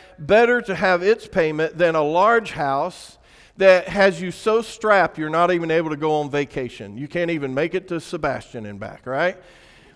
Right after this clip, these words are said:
Um, so better to have financial margin, um, and where you can help people out when they are in need than spending it all on self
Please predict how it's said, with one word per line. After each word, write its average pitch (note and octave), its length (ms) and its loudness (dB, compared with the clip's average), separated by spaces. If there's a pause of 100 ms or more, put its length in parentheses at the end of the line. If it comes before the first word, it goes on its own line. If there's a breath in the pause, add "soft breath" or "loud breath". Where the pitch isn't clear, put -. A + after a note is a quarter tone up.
(760 soft breath)
Um, E3+ 420 4
so A3 500 4
better B3 460 4
to A3 100 2
have G3+ 340 4
financial A3+ 680 2
margin, F#3+ 720 0 (1040)
um, F3 480 4 (340)
and G3+ 300 0
where G3+ 140 6
you G#3 180 0
can G3 180 -2
help A3+ 440 2
people A#3+ 420 -2
out F#3+ 480 2 (300)
when G3 300 -2
they G3 200 4
are G3 120 2
in F3+ 220 -2
need G#3 480 -4 (560 soft breath)
than F#3 460 2 (180)
spending A#3+ 760 0
it F#3+ 100 6
all A3+ 540 6
on F3+ 100 0
self G#3 800 2